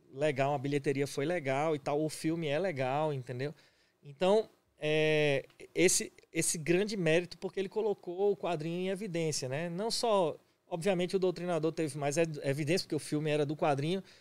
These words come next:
mas isso mostra que o Brasil também pode ter, é, produções como essa. E aí tem vários outros. O, o,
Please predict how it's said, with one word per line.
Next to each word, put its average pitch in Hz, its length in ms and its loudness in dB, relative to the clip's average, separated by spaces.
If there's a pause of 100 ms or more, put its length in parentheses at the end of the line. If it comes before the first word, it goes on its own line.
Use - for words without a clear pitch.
(260)
mas 175 220 0
isso 202 200 2
mostra 202 340 0
que 233 140 -4
o 226 80 0
Brasil 208 300 2
também 214 240 -4
pode 190 540 4
ter, 131 420 0 (380)
é, 143 220 -2
produções 156 600 -2
como 190 240 -2
essa. 147 240 2
E 190 40 6
aí 196 80 4
tem 247 180 -4
vários 202 420 0
outros. 151 580 0 (320)
O, 156 480 -14
o, 143 1200 -14